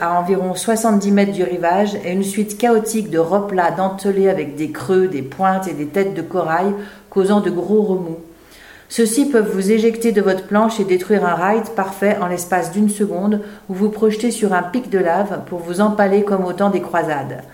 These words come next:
Ce reef, lorsque la houle vient de l'ouest, soulève une vague de deux à quatre mètres qui s'enroule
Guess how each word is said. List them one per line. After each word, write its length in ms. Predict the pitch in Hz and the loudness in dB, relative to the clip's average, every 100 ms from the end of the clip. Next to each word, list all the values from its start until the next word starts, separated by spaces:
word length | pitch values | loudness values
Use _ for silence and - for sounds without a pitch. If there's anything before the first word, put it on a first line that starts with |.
| - - - - | -20 -20 -20 -18
Ce 180 | - 202 | -2 2
reef, 360 | 196 254 - | 4 2 0
lorsque 320 | 160 170 - 190 | -2 -4 -2 0
la 180 | 180 | 2
houle 200 | 180 214 | 4 2
vient 200 | - 190 | 2 0
de 80 | 185 | 0
l'ouest, 720 | 170 160 180 208 208 - - | -2 0 2 0 -2 -6 -6
soulève 540 | - - 220 208 202 185 | -8 -4 2 4 2 0
une 140 | 170 | -2
vague 380 | 165 196 202 165 | 0 2 2 0
de 100 | 160 | -4
deux 260 | 156 214 196 | 0 2 2
à 80 | |
quatre 340 | - 196 190 - | 2 -2 -4 -4
mètres 260 | 190 196 - | -2 -2 -8
qui 100 | 175 | -8
s'enroule 560 | 170 160 170 226 262 | -4 -4 0 0 0